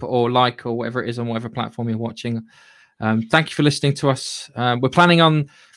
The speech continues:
removing the structure out of this one, but keeping the structure in the, the, in the, in the Gaming Roundup, because Gaming Roundup, we talk about news, and the news is happier.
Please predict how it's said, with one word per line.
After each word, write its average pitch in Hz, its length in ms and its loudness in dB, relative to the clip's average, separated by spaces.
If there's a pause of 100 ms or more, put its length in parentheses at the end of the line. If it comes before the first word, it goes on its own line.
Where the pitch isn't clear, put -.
removing 147 360 4
the 143 60 2
structure 143 500 2
out 131 140 2
of 123 80 -6
this 131 220 -6
one, 123 160 -4
but 117 140 -8
keeping 127 200 -4
the 123 80 -6
structure 120 320 -8
in 120 100 -8
the, 120 200 -6
the, 120 200 -10 (120)
in 123 120 -8
the, 117 220 -6
in 120 80 -4
the 117 80 -4
Gaming 113 320 -2
Roundup, 113 380 -2
because - 340 -8 (460)
Gaming 139 200 4
Roundup, 127 200 4
we 127 40 -2
talk 120 140 -8
about 117 160 2
news, 120 380 0 (160)
and 110 260 -2
the 117 60 -2
news 120 200 -2
is 113 120 -8
happier. 110 480 -2